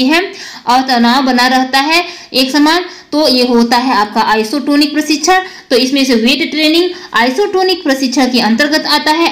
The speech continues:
और तीनों isometric के अंतर्गत आते हैं। Next है, निम्न में से कौन सा खेल प्रशिक्षण की विशेषता नहीं है? Which of the following is not feature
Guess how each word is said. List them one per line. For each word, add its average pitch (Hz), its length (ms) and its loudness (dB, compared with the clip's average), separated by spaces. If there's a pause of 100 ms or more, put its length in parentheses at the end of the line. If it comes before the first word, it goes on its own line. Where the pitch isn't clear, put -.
और 247 260 2
तीनों 302 320 2 (160)
isometric 233 800 0
के 233 60 0
अंतर्गत 220 360 0
आते 196 240 -2
हैं। 202 240 -2 (3500)
Next 370 300 2
है, 370 120 4
निम्न 349 240 4
में 359 140 4
से 359 160 0
कौन 330 360 0
सा 349 220 0 (100)
खेल 311 240 0
प्रशिक्षण 285 440 -2
की 294 120 -4
विशेषता 262 540 2
नहीं 233 500 4
है? 202 220 -2 (1080)
Which 392 240 4
of 359 80 0
the 359 160 0
following 330 380 2
is 254 160 2
not 302 260 0 (160)
feature 262 500 2